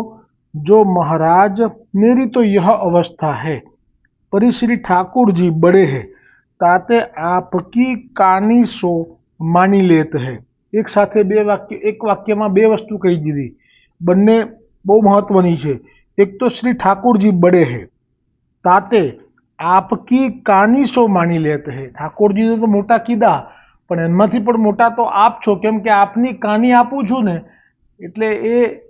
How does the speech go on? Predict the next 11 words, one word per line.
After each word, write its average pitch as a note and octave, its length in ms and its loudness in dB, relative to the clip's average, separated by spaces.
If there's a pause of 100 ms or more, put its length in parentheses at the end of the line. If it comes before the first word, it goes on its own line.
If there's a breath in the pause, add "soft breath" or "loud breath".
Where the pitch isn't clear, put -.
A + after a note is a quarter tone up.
(480)
આટલા A3+ 280 0
મોટા A3 260 0
પૂર્ણ G#3+ 460 -2
પુરુષોત્તમ A#3+ 600 -4
છે, B3 180 -2
પણ A3+ 240 -6
આપની A3+ 440 -4
કાનીને A#3 440 0
લીધે G#3+ 300 0
વશ G3+ 240 2 (160)
થઈ G#3+ 240 2